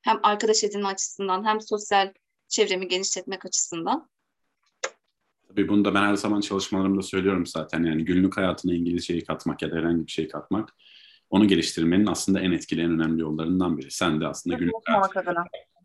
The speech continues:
Speaker 2: artık bir kas oldu senin için ve bu senin sosyal çevrene de katkı sağladı, işte şu an çalıştığın işe de katkı sağladı. Bir yerden başladın, sosyal hayatına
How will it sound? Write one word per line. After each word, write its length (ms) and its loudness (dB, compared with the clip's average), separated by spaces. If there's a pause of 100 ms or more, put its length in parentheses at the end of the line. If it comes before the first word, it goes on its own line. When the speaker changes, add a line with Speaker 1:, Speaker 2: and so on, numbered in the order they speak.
Speaker 2:
artık 340 0
bir 100 2
kas 240 -2
oldu 180 2
senin 260 0
için 280 2
ve 160 0 (680)
bu 60 -4
senin 220 4
sosyal 380 2
çevrene 380 2
de 80 2
katkı 300 -4
sağladı, 500 0
işte 200 -4
şu 160 -4
an 80 0
çalıştığın 420 -4
işe 180 -2
de 80 -6
katkı 300 -8
sağladı. 440 -4 (680)
Bir 60 8
yerden 400 6
başladın, 580 2 (220)
sosyal 400 0
hayatına 540 0